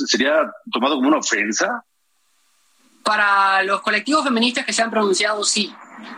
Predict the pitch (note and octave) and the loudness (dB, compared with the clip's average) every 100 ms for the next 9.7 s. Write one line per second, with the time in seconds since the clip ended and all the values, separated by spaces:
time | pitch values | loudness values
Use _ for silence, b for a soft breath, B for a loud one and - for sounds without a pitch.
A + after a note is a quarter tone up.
0 | - A#3 G3+ G#3 G#3+ A#3+ C4+ C#4 C4+ C#4 | -4 0 2 2 0 0 0 -2 0 0
1 | B3 G#3+ G#3 G3+ G3+ - A#3 A#3+ B3+ C#4 | 0 -2 -2 -2 -2 0 0 2 4 4
2 | D4 - G3 F#3 F3+ F3+ F3+ F3 E3+ E3 | 2 0 0 2 2 2 2 2 2 2
3 | F3 G3+ G#3+ B3+ A#3+ - D#3+ F#3+ G3+ G#3+ | 4 4 2 0 -4 -4 -4 0 0 2
4 | A3+ G#3 F#3 E3+ E3+ F#3 F#3+ G3 G#3 G#3+ | 2 2 2 2 2 4 2 2 2 2
5 | A#3 G#3 G3+ F#3+ G#3 G3+ F#3+ F3 F3+ F#3+ | 2 2 2 2 0 2 4 2 0 0
6 | - - F3 - F#3 F4+ F#4 F#4 F3+ E4 | 0 0 -2 -2 0 2 2 2 0 2
7 | E3 D#3+ D#3 F#3+ G#3 A#3 B B B _ | 2 2 0 0 -2 -4 B B B _
8 | - A#3 A#3+ C4 B3+ A#3+ G#3 G#3 G#3 F#3 | -20 -2 2 2 0 -2 2 2 2 0
9 | G3 F#3+ F#3 G3 F#3+ A#3 | 2 2 2 0 0 -2